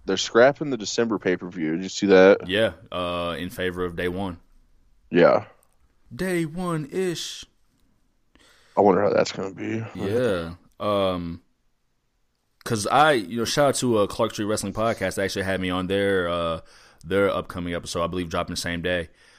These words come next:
Speaker 2: Um, but we looked at the SmackDown roster. It's, it's kinda thin on babyfaces.
Speaker 1: Yeah.
Speaker 2: Um,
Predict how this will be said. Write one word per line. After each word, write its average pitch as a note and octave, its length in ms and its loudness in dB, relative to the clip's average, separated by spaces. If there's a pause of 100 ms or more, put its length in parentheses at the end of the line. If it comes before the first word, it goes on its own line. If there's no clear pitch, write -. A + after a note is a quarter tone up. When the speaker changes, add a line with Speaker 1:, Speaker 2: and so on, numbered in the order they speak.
(260)
Speaker 2:
Um, D#2+ 440 -4
but F2 120 -2
we A2 140 0
looked D3+ 240 2
at B2+ 120 2
the G#2 40 -4
SmackDown G#2 500 -2
roster. G#2+ 420 -2 (2250)
It's, - 920 -2 (400)
it's A2+ 180 0
kinda F#3 340 -4
thin G3 760 -6 (160)
on D3 220 -8
babyfaces. E3+ 440 -4
Speaker 1:
Yeah. - 1600 0
Speaker 2:
Um, F2 300 -6